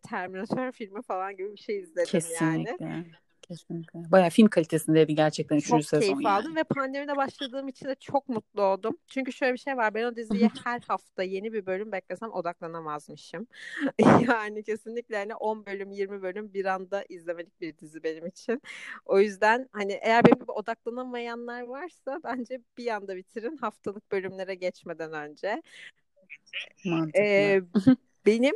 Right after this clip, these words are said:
Speaker 1: aksiyon olarak, macera olarak ve komedi olarak böyle hepsini içine alan favorim The Boys. Bunu söyleyeyim, aşırı derecede eğlendim.
Speaker 2: Senin zaten iki bin yirmi favorin
Speaker 1: Benim
Speaker 2: yani.
Speaker 1: iki bin yirmi favorim. Ee,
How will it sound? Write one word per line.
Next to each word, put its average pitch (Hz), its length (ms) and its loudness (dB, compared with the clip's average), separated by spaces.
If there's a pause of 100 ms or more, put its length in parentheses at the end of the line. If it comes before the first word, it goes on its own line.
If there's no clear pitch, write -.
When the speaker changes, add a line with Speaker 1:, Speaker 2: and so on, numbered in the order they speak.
(140)
Speaker 1:
aksiyon 233 460 2
olarak, 185 680 0
macera 180 680 0
olarak 165 340 -8
ve 185 60 -2
komedi 185 440 -6
olarak 160 320 -6
böyle 165 140 -6
hepsini 190 360 -10
içine - 300 -8
alan 180 220 2
favorim 180 500 -2 (120)
The 170 160 -4
Boys. - 480 -6 (460)
Bunu 214 180 0
söyleyeyim, 190 300 0
aşırı 208 380 -8
derecede 170 540 -2
eğlendim. 202 840 -4
Speaker 2:
Senin 214 180 6
zaten 220 300 6
iki 214 200 2
bin 240 80 8
yirmi 226 260 6
favorin 156 400 0
Speaker 1:
Benim 254 200 2
Speaker 2:
yani. - 20 2
Speaker 1:
iki 254 220 -6
bin 269 100 0
yirmi 277 320 2
favorim. 311 580 -2 (240)
Ee, 190 520 0